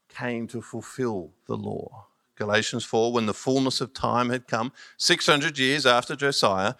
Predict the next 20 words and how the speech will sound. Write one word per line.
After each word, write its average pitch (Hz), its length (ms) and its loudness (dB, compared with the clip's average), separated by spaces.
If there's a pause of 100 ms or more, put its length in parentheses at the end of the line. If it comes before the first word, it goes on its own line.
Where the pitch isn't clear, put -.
(360)
God 123 300 2
sent 165 300 0
forth 135 340 0
his 151 160 0
son, 92 480 0 (260)
born 127 240 2
of 139 160 -4
woman, 98 380 0
born 110 420 0 (100)
under 156 300 0
the 113 160 -2
law, 90 440 -2 (320)
to 135 120 4
redeem 131 520 4
those 110 280 4
who 101 140 4
were 95 100 4
under 90 280 -2
the 90 160 -4
law, 80 400 -6